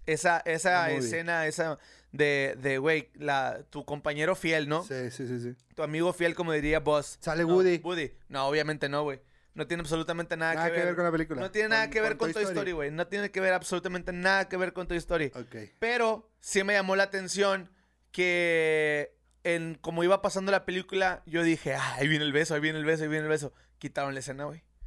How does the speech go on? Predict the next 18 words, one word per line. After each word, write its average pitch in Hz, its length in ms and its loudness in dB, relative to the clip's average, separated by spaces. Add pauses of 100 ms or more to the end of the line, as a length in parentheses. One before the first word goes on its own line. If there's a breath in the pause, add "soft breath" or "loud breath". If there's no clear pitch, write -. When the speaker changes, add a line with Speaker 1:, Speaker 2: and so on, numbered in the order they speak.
(100)
Speaker 2:
No 117 140 -6
mames. 113 420 -6
Speaker 1:
Quitaron 165 440 -2
la 170 60 2
escena, 175 320 2
güey. 202 180 0
Eh, 135 300 2
eh, 135 340 -2
Speaker 2:
Qué 127 60 -8
Speaker 1:
Cin-, 123 200 -6
Speaker 2:
mamada. 113 360 -10
Speaker 1:
Cinépolis 175 640 -2
qui-, 156 300 -2
quitó 156 260 -2
la 160 80 2
escena 170 260 0
del 160 140 4
beso. 175 440 0